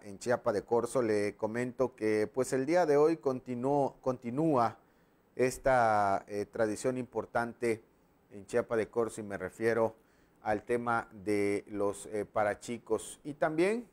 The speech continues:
también le adelantamos algo importante. El día de hoy nos abrió las puertas de su hogar don Ernesto Alonso. Platicamos con él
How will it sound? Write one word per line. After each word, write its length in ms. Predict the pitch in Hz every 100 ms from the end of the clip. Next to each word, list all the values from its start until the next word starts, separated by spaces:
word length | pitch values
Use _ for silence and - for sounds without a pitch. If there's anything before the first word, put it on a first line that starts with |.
| -
también 320 | 120 117 135
le 60 | 135
adelantamos 800 | 113 104 101 120 120 120 - - _ _ _ -
algo 640 | 117 123 123 123 113 107 -
importante. 960 | 123 - 120 - 120 113 113 107 -
El 140 | 110 117
día 160 | 139
de 120 | 127 123
hoy 200 | 127 123
nos 200 | 113 110
abrió 540 | 101 113 120 120 113
las 160 | 107 -
puertas 540 | 117 117 - 107 92
de 180 | 101 95
su 140 | 107
hogar 300 | 107 123 123
don 180 | 110 95
Ernesto 640 | 87 101 117 - 110 90 - _ _ _ -
Alonso. 540 | 101 139 143 147 151
Platicamos 800 | 135 113 127 - 190 202 185 139
con 220 | - 135
él 340 | 143 160 214